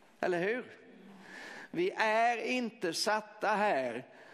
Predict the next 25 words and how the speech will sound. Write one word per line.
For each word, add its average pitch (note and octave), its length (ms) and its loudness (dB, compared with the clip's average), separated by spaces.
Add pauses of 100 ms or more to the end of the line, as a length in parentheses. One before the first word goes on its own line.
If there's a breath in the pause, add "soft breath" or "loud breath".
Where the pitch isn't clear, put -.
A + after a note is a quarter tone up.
för F#3 260 2
att D3 200 0
predika E3+ 500 0
dom, D3+ 480 -2 (640 loud breath)
för F3+ 300 2
att F3+ 220 2
predika, D#3+ 760 0 (320 loud breath)
eh, D#3 420 2
eld E3+ 200 0
och F3 100 -2
svavel. C3+ 640 0 (560 loud breath)
Det E3+ 100 0
är F#3+ 460 4
en A3 220 -2
del E3 440 0
av, C#3 440 2 (220)
eh, D3 320 0 (340)
förutsättningarna, C#3 1200 -2 (400 loud breath)
men F3+ 400 0
vårt F3+ 360 0
huvudbudskap, C#3 1120 -2 (280 loud breath)
det E3+ 140 0
är D#3 360 0 (440 loud breath)
att - 400 -4
Gud D#3+ 760 -4